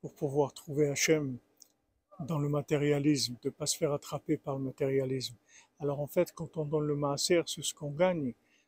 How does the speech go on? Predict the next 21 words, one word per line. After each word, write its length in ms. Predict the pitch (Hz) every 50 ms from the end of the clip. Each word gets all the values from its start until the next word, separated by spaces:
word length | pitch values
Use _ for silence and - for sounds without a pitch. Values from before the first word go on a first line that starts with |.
| _ _
on 60 | 147 139
sanctifie 720 | - - 175 156 - - - - 156 - - 185 175 160
les 100 | 147 135
quatre-vingt-dix 600 | - 156 147 - - 156 147 151 147 139 139 147
pour 220 | - - 139 -
cent 200 | - - 160 147
qui 180 | 139 - - 151
nous 140 | 139 143 135
restent, 400 | 139 170 185 - - - - - _ - - - - - - _ _
et 80 | - 151
cet 280 | 135 - 160 151 - 165
argent-là, 520 | 147 147 135 156 151 151 151 165 165 165
ensuite, 560 | 156 147 131 - - - 180 190 - - - _ _ _ _ _ _ -
il 140 | 165 151
nous 80 | 160 147
permet 440 | - - 160 143 147 147 151 156 147
d'avoir 360 | 143 147 131 135 147 139 143
un 100 | 139 139
esprit 560 | 139 131 - - - - - 165 156 151 143 - _ _ _ _ _ _
plus 260 | 156 151 147 131 165
ouvert 560 | 160 143 139 160 170 170 160 - - - -